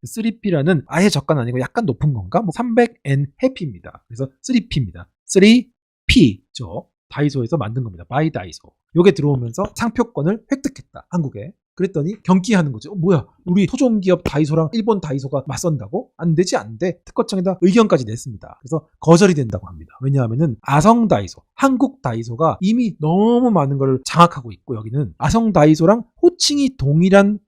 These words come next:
표장에 해당이 되기 때문에 등록을 받을 수 없다면서 일본 다이소를 등록을 안 해준다는 겁니다. 한국 다이소랑 비슷해서 너네 일본 다이소는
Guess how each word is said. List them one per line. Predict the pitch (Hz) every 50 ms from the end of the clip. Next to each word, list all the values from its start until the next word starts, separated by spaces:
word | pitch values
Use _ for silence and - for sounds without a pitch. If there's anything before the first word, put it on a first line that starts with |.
| -
표장에 | - 254 233 - 220 202 202 220 220 -
해당이 | 269 269 254 226 196 160
되기 | - 123 110 -
때문에 | - 117 104 107 139 202 262 262 262 _ -
등록을 | 139 147 143 143 147 170
받을 | 143 120 117
수 | 131 -
없다면서 | - - _ - 107 101 104 107 107 156 180 170 -
일본 | 262 262 262 269 254 254 220
다이소를 | 151 147 139 143 135 151 165 170
등록을 | - 143 139 151 160 196 196 -
안 | - 190
해준다는 | 240 226 220 180 156 143 117 107
겁니다. | 90 78 76 - - - _ _ _ _ _
한국 | - 233 240 254 208 - -
다이소랑 | 208 185 175 147 160 170 180 160
비슷해서 | - 143 - - - 135 180 180
너네 | 151 147 156 175
일본 | 185 202 190 208 208 190
다이소는 | 175 170 147 131 135 156 180